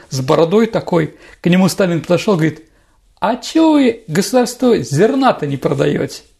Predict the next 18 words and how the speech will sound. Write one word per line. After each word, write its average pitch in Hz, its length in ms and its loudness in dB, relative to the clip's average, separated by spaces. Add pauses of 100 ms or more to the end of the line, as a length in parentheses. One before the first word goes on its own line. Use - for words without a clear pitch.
(140)
А 196 160 0
на 190 100 2
что - 200 0
ему 185 500 2 (220)
мил 175 220 2
человек 185 380 0
отвечает: 165 600 -2 (540)
«А 180 80 0
ты, 262 260 0
родной, 143 460 2 (180)
станцуй 285 580 2
передо 143 380 2
мной, 135 340 -2 (280)
тогда 254 240 2
я 262 80 2
тебе 233 180 2
зерна 196 380 2
отсыплю». 151 500 -4